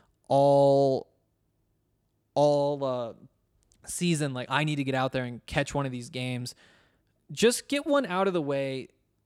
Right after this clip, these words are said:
soon so that you can see how awesome it is, because I think you'll be hooked, and I think you'll catch a bunch of them. And I don't want you to, like, catch the last,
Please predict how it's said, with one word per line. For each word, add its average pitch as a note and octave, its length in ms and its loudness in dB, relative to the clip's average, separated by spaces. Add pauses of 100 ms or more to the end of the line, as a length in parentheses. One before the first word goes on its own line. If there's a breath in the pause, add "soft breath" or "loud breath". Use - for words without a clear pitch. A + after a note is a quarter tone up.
(180)
soon C#3+ 720 -2
so - 160 -10
that D3+ 120 -4
you F3+ 180 -6
can A3 240 0
see D#3 640 0 (800 soft breath)
how F3+ 500 0
awesome E3+ 540 -2
it - 240 -8
is, G3 500 0 (1120 soft breath)
because F3+ 300 2
I F#3 80 6
think A3+ 220 2
you'll A3 100 4
be F3+ 120 2
hooked, F3 280 2
and D3+ 80 -2
I C#3+ 80 0
think E3+ 240 -2
you'll D3+ 160 0
catch - 320 0
a - 80 -6
bunch C3+ 280 -4
of B2+ 60 -6
them. A#2+ 160 -8
And C#3 120 -4
I E3 80 2
don't G3 160 0
want G#3 220 -6
you G#3 80 -8
to, F3 100 -4
like, C#3+ 200 -6
catch D#3 280 -10
the D3 80 -10
last, C#3 400 -8